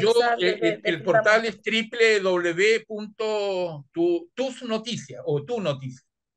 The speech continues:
Speaker 2: Tus noticias punto c l.
Speaker 1: Tus noticias punto c l. Entonces
Speaker 2: Sí.
Speaker 1: quedamos, quedamos que tú me vas a mandar por WhatsApp
Speaker 2: Ujú.
Speaker 1: tu, tu mail, o lo mando, o lo mando, o lo mando, como tú quieras.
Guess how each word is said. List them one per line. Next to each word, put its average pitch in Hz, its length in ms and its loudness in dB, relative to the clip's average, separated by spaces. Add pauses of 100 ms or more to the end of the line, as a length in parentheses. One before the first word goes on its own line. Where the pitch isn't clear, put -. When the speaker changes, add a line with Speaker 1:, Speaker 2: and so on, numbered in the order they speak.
(280)
Speaker 2:
Tus 359 400 2
noticias 175 800 2
punto 254 280 2
c 180 140 0
l. 165 100 0
Speaker 1:
Tus 180 180 -14
noticias 226 680 -6
punto 214 280 -8
c 151 220 -4
l. - 260 -14 (440)
Entonces 226 420 -4
Speaker 2:
Sí. 185 60 -8
Speaker 1:
quedamos, 226 560 0
quedamos 220 480 0
que 202 100 -10
tú 226 580 -6
me 170 180 -8
vas 190 260 -4
a - 40 -10
mandar 175 460 -2
por 180 160 -2
WhatsApp 170 540 -2 (840)
Speaker 2:
Ujú. 214 100 -6
Speaker 1:
tu, 151 1000 -6 (260)
tu 170 120 -8
mail, 214 500 -2 (400)
o 226 140 4
lo 214 100 4
mando, 220 300 2
o 202 40 0
lo 185 60 -4
mando, 185 320 -4
o 170 100 -2
lo 170 140 -2
mando, 170 360 -4
como 226 240 -10
tú 226 100 -18
quieras. 233 340 -4